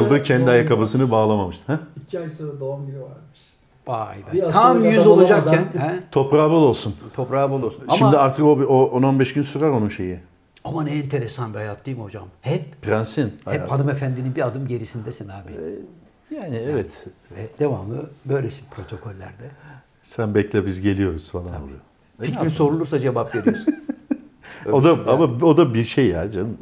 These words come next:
Speaker 1: Öyle
Speaker 3: Değil mi?
Speaker 1: sokak, halktan biri değil galiba.
Speaker 3: Ama bana sanki böyle adam, mesela eski filmlerine falan bakıyorum, görüntülerine, fotoğraflarına. Yirmi yaşında neyse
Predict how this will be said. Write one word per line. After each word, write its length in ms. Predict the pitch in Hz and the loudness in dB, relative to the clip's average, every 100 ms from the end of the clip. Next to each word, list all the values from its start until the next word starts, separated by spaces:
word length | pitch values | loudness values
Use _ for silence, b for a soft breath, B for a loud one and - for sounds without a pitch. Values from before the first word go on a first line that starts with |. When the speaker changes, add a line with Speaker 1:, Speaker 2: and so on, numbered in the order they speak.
| 90 | -4
Speaker 1:
Öyle 240 | 95 92 - 107 | -4 -4 -8 -12
Speaker 3:
Değil 120 | 127 | -10
mi? 100 | 139 - _ _ _ - _ | -10 -14 _ _ _ -20 _
Speaker 1:
sokak, 420 | - 107 104 113 | -8 -6 -6 -8
halktan 440 | - 104 - 117 110 | -2 -2 0 -2 0
biri 180 | 117 | -2
değil 160 | 117 127 | -2 -4
galiba. 400 | 90 82 76 76 - - | -4 -6 -10 -16 -20 -2
Speaker 3:
Ama 240 | 220 254 220 | 0 2 2
bana 180 | 247 | -2
sanki 400 | 202 240 247 175 | -6 -10 -6 -4
böyle 360 | 165 185 170 185 - | 0 0 -2 -8 -6
adam, 420 | 147 185 202 190 - - | -2 -2 -4 -6 -14 -10
mesela 240 | 151 170 | -8 -6
eski 300 | 175 160 185 | -6 -8 -12
filmlerine 520 | 175 190 190 185 185 | -10 -6 -4 -4 -4
falan 300 | 180 180 190 | -4 -4 -2
bakıyorum, 420 | 139 - 123 120 | -2 -2 -6 -6
görüntülerine, 500 | 110 127 127 123 123 | -2 -2 -2 -4 -4
fotoğraflarına. 760 | 127 127 131 120 113 120 127 165 | -4 -8 -4 -4 -4 -4 -4 -4
Yirmi 360 | 131 185 220 | -2 -2 -2
yaşında 460 | 254 220 - 208 208 | 0 0 0 -6 -6
neyse 540 | 214 226 - 196 226 | -4 -4 -4 -6 -6